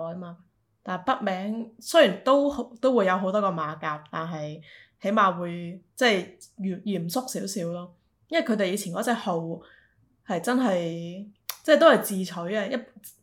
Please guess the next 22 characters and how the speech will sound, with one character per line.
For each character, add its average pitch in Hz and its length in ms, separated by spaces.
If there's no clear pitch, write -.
即 320 100
係 302 80
同 170 240
字 - 220
有 180 180
少 220 140
少 233 140
唔 185 100
同 170 180
嘅 165 40
話， 185 280
字 - 140
有 190 160
可 185 160
能 220 220
會 175 160
有 175 400
人 185 240
哋 175 140
幫 226 200
你 190 60
取， - 100